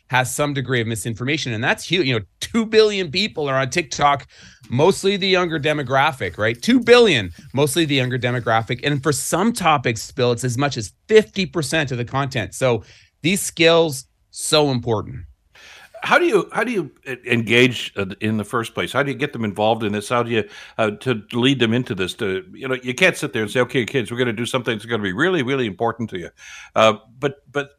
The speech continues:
Speaker 2: I've seen some of the comments from the, uh, the piece that was on C B C webpage about this, uh, Tim, and, and they're, they're buying into this. They're having fun, and, but at the same time, they understand that they're, they're learning about critical thinking, and that they're, I, I think, pretty proud of themselves that they, they've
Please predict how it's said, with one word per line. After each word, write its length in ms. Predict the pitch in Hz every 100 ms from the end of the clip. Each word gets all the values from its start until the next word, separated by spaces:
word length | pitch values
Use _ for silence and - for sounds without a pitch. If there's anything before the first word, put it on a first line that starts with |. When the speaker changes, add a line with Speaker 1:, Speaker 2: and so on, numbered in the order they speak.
| - 113 -
Speaker 2:
I've 280 | 139 143 135
seen 180 | 233
some 160 | 247 180
of 40 |
the 60 | 113
comments 400 | - 156 147 95
from 140 | -
the, 220 | 110 107 104
uh, 40 |
the 140 | 101
piece 260 | 101 - 127
that 100 | 135
was 160 | 104 117
on 100 | 104
C 140 | -
B 120 | 110
C 220 | 101 135 131
webpage 460 | 107 87 104 90
about 180 | 87 87
this, 220 | 101 -
uh, 40 | - - - -
Tim, 220 | 107 104
and, 160 | 110 110
and 240 | 123 120 113 113 _
they're, 340 | 104 143 208
they're 320 | 131 185 143 - - -
buying 320 | 139 185 147
into 180 | 143 175
this. 160 | 90
They're 140 | - 143
having 260 | 160 123
fun, 500 | - - 180 170 98 - - - -
and, 260 | 117 127 131 123
but 120 | 151
at 140 | 147 -
the 60 |
same 280 | 135 175 175
time, 220 | 156 156
they 140 | 139 135
understand 480 | 135 - 143 156
that 140 | 120 -
they're, 140 | 113
they're 220 | 104 113
learning 360 | 113 131 190 165
about 200 | 101 95
critical 320 | - 104 101
thinking, 380 | 95 104 101 95
and 100 | 101
that 140 | 123
they're, 180 | 139 135 - -
I, 220 | 139 143 - - -
I 60 |
think, 160 | 165 151
pretty 200 | 165 131
proud 300 | - 147 233
of 80 | 147
themselves 400 | 95 - 92 85
that 140 | 98
they, 100 | 127
they've 340 | 110 110 104